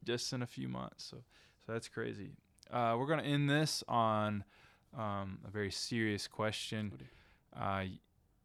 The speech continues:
Speaker 1: you and, and Tyler Lisko are residents of the Brown House. A very important question to you. What is the Brown House?
Speaker 2: My residence. <laughs> Should I <laughs> elaborate?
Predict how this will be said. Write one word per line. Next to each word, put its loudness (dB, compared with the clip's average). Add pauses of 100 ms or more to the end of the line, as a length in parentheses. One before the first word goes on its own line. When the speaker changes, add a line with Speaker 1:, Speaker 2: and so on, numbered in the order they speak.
(400)
Speaker 1:
you 8
and, 2
and -2
Tyler 6
Lisko 0
are 0
residents 0
of -6
the -2
Brown 0
House. -4
A -8
very 6
important 0
question -2 (520)
to 4
you. 6 (840)
What 4
is 0 (120)
the -4
Brown 2
House? -10 (1500)
Speaker 2:
My -4
residence. -2 (480)
<laughs> -20
Should -4
I 2
<laughs> 6
elaborate? 6